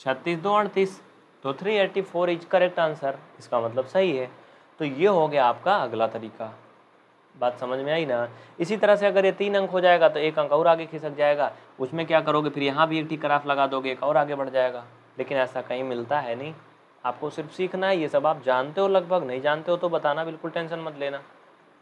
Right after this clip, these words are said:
ठीक है, समझ रहे हो ना। बता ही देता हूँ, काहे को कसर रह जाए कोई। ये लो, आ, ये लो,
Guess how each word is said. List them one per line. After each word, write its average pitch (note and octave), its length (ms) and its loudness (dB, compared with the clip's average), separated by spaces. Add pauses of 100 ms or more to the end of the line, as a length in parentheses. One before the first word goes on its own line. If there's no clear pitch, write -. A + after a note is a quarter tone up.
(240)
ठीक C3+ 200 -2
है, F#3+ 120 0 (800)
समझ D#3 180 4
रहे F3+ 120 6
हो F3+ 60 8
ना। F3+ 120 -2 (600)
बता C#3+ 220 4
ही D#3 100 6
देता C#3 240 0
हूँ, C#3 100 -2
काहे C3 200 -2
को C3 140 -10
कसर B2+ 300 -6
रह A#2 140 -8
जाए A#2 180 -6
कोई। B2 220 -10 (580)
ये B2+ 160 -2
लो, C3 180 -4 (1700)
आ, B2 420 -6 (140)
ये C3 220 -6
लो, B2+ 180 -6